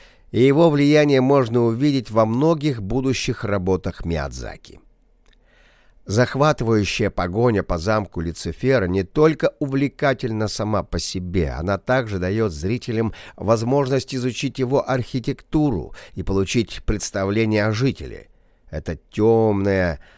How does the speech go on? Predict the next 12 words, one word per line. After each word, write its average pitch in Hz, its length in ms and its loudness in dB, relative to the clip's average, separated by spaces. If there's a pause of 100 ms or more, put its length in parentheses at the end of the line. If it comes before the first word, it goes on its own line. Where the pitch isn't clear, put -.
(140)
мрачное, 95 960 0
старое 104 720 0 (320)
и 117 100 2
разрушающееся 113 1120 2
место, 104 680 -2 (300)
реликвия 135 640 4
прошлого, 110 800 0 (100)
представителем 107 840 -2
которого 113 600 -2 (160)
и 127 80 -2
является 95 920 0 (320)
Люцифер. - 760 -8